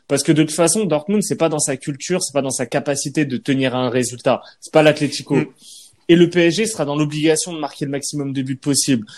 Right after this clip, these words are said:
Speaker 1: Donc, hon-, honnêtement, déjà, le plus de deux virgule cinq buts, je pense que vous pouvez d'ores et déjà le jouer. Et moi, honnêtement, j'en vois au moins cinq.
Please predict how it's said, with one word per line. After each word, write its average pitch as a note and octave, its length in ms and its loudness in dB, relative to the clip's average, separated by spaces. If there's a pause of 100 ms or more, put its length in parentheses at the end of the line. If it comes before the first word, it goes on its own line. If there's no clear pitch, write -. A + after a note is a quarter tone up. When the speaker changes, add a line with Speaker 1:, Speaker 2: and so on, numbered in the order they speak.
(140)
Speaker 1:
Donc, C#3 280 0 (920)
hon-, F#3+ 240 6 (100)
honnêtement, G3+ 520 4
déjà, F3 320 2
le E3+ 80 -2
plus D#3+ 180 -12
de C3+ 60 -12
deux D3 120 -2
virgule C#3 340 -4
cinq C#3+ 260 -8
buts, D#3+ 160 -4
je - 100 -12
pense D3 200 -6
que C#3 100 -6
vous A#2+ 200 -6
pouvez A#2+ 280 2
d'ores A#2 240 2
et A#2+ 60 2
déjà A2+ 280 2
le G#2+ 60 -2
jouer. D#3 380 2 (260)
Et A2 100 2
moi, D3+ 320 6
honnêtement, C3+ 420 4
j'en A#2+ 200 0
vois G#2+ 220 2
au A2 80 4
moins A#2 220 -2
cinq. E3 300 0